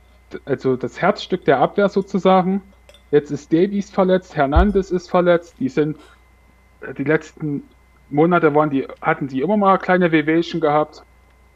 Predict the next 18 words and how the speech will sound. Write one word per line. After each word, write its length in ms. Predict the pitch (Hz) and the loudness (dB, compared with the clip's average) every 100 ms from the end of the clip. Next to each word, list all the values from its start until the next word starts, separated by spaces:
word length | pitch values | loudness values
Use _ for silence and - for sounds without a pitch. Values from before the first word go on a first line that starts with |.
| _ _ _ _ - - | _ _ _ _ -20 -2
Äh, 360 | 131 127 120 113 - _ _ | 2 4 2 0 -10 _ _
für 120 | - 147 | -6 -4
mich 160 | 180 | -4
ist 160 | 160 - | -6 -2
die 80 | 156 | 0
Abwehr 220 | 170 160 | 0 0
eine 200 | 143 135 | -2 -4
riesen 260 | 165 151 | -6 -6
Baustelle 580 | 139 147 185 - 190 196 | -2 -2 -4 -4 -2 -2
und 140 | 160 139 | -2 -2
das 160 | 139 | -4
kann 200 | - 156 | -4 -6
Upamecano 640 | 160 160 151 139 156 156 160 | -4 -4 -2 -4 -4 -4 -2
da 120 | 143 | -4
hinten 320 | 143 160 151 | -4 -8 -10
nicht 140 | 139 143 | -6 -4
alleine 360 | 135 160 202 | -2 -2 -4
stopfen. 640 | - - 214 - - 240 | -8 -2 -2 -2 -4 -4